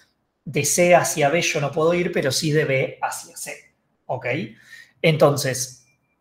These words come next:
basta que haya una sola arista que es unidireccional para que todo el grafo tenga que tener flechitas, desgraciadamente.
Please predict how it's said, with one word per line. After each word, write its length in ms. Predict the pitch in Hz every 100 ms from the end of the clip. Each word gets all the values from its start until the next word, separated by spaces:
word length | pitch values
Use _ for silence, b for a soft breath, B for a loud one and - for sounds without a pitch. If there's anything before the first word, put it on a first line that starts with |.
| _ _ _
basta 440 | - 247 240 226
que 80 | 220
haya 240 | 196 180 170
una 220 | 190 185
sola 340 | 185 180 160
arista 360 | 147 147 - 135
que 100 | 156
es 200 | - -
unidireccional 920 | 185 175 170 147 143 - 143 139 196
para 160 | - 135
que 100 | 135
todo 220 | 196 208
el 80 | 180
grafo 300 | 180 170 170
tenga 180 | 165 151
que 80 | 139
tener 260 | 135 127
flechitas, 800 | 123 123 - 135 139 165 - -
desgraciadamente. 760 | 143 123 123 131 131 123 175